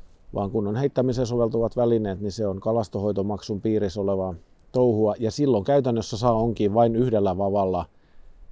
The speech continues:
ellei sitten ole jotain erillislupaa systeemiä, jolla sitten saisi onkia useammalla vavalla.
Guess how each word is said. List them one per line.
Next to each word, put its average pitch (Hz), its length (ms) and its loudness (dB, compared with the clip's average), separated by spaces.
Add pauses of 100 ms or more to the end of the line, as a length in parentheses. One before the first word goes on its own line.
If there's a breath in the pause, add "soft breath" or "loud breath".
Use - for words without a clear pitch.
(200)
ellei 131 380 6
sitten 135 340 0
ole 135 220 4
jotain 117 320 2
erillislupaa 110 800 0 (380)
systeemiä, 98 840 4 (480)
jolla 98 280 0
sitten 98 300 -4
saisi 104 260 0
onkia 92 260 -2
useammalla 82 580 -4
vavalla. 71 260 -12